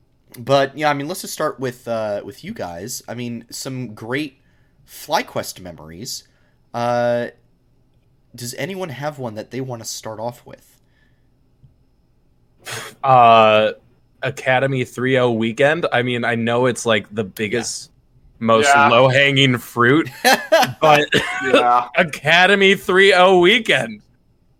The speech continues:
Speaker 2: That shit was fire. Pardon my language, but that,
Speaker 1: <laughs>
Speaker 2: like,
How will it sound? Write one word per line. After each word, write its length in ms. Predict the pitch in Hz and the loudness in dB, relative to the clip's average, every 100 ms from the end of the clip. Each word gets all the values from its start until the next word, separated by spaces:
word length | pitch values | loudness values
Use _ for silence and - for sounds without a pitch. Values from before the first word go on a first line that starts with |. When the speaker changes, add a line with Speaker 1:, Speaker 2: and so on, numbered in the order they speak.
| _ | _
Speaker 2:
That 260 | - 185 226 | 2 2 2
shit 400 | - 196 208 - - | -2 2 2 0 -10
was 440 | 156 156 147 131 - _ | -4 -2 -2 -4 -12 _
fire. 320 | - 196 156 | 4 6 6
Pardon 320 | 117 175 214 139 | 2 4 4 4
my 120 | 120 | 2
language, 600 | 127 143 139 147 139 - _ _ | 2 0 2 0 0 -12 _ _
but 180 | - 143 | -2 0
that, 440 | 131 170 220 202 175 | 2 4 6 4 6
Speaker 1:
<laughs> 0 | |
Speaker 2:
like, 360 | 165 151 147 | 4 4 2